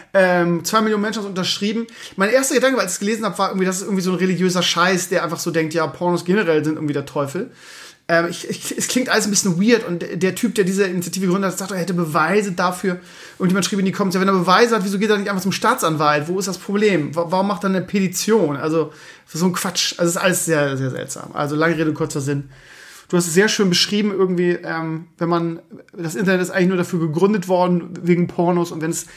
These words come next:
wenn sie alle Pornoseiten dicht machen würden, gäb's nur noch eine Seite, die würde heißen irgendwie, wir wollen unseren Pornos zurück oder so sinngemäß hast du's gesagt.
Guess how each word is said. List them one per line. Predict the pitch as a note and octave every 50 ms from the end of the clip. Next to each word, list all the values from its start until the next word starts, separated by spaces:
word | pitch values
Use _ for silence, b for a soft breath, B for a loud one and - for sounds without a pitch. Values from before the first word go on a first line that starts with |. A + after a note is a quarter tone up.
| B B
wenn | B F3
sie | D#3 G#3+ -
alle | G3 G3 A3+ A3
Pornoseiten | - - - G#3+ G#3+ G#3 G3+ F3 F#3+ F#3+ F3+ F3
dicht | G#3 G3+ -
machen | G3 F3+ F#3 F#3 E3
würden, | F3+ F3+ F3 E3+ D#3+
gäb's | F3 E3+ E3+ -
nur | F3+ E3+ D#3
noch | -
eine | - F3 F3+ F3+
Seite, | E3 E3 D#3+ D3+ D#3+
die | D3+ C#3+ D#3+ D#3
würde | D3 D#3 D#3 D#3 C#3+ C3+
heißen | D#3 D#3 D3+ D#3 - D#3
irgendwie, | D3+ D3+ D3+ D3+ D#3 D3 D3+ D3 C#3+ - -
wir | D3+ D#3+ D#3 C#3
wollen | C#3+ D3+ D3
unseren | D#3 D3 C#3+ C#3 C3+
Pornos | C3 - D#3+ D#3+ D#3 C#3+ -
zurück | - C#3 D3 C#3
oder | C3+ F3 E3+
so | D3 D3+
sinngemäß | D3+ D#3+ F3 F3 D#3+ D#3 D3 C3+
hast | C3 C3+
du's | C#3+ B2+ C3
gesagt. | - C#3 C3 -